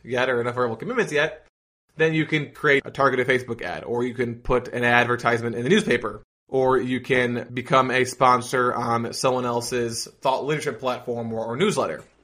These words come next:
Really any marketing strategy or advertising strategy that you would use to attract a customer, you can figure out a way to use that for your apartment syndication deal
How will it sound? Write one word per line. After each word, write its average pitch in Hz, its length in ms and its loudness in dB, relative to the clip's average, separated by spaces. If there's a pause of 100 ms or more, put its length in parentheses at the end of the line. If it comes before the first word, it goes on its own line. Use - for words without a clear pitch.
(340)
Really 196 220 4
any 160 220 4
marketing 139 420 2
strategy 127 500 2
or 117 200 0
advertising 131 500 0
strategy 117 340 -2
that 120 180 -6
you 127 80 -2
would 120 160 -4
use 120 420 -2 (320)
to 135 80 0
attract 123 280 2
a 123 60 0
customer, 123 440 0
you 113 180 -4
can 117 480 -4 (420)
figure 147 380 4
out 139 160 8
a 127 60 2
way 123 260 4
to 120 360 0 (100)
use 143 260 2
that 120 400 2 (260)
for 123 300 2
your 117 400 4
apartment 120 400 0
syndication 113 640 -4 (100)
deal 113 440 -2